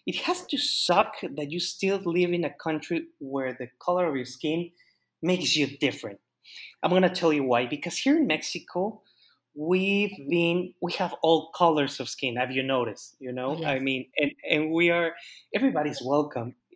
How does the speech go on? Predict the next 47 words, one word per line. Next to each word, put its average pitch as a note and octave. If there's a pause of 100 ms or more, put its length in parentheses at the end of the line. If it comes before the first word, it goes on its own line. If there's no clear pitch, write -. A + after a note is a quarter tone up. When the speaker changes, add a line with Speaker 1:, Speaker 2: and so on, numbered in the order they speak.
(240)
Speaker 1:
I-, D#3+
if D#3+
you E3+
go F#3
to F#3
Mexicali, D3
you're D3
gonna D3+
see D3 (200)
a B2+
lot D3
of A#2+
Chinese A#2+
people. G#2+ (440)
If F3
you F3+
go G3
to E3 (200)
Monterrey, C#3+
where C#3+
I C#3+
live, D3 (320)
there's D#3+
a E3
lot E3
of F#3
Korean D#3
people D3
because B2+
the C3+
Kia D#3
cars C3
open C#3
there, B2
and D3
there's E3
a D#3
lot D#3+
of C#3+
Korean A2+
people, - (400)
and F3+ (220)
so G#3+
and F3+
so F3+
and C#3+
so. C3+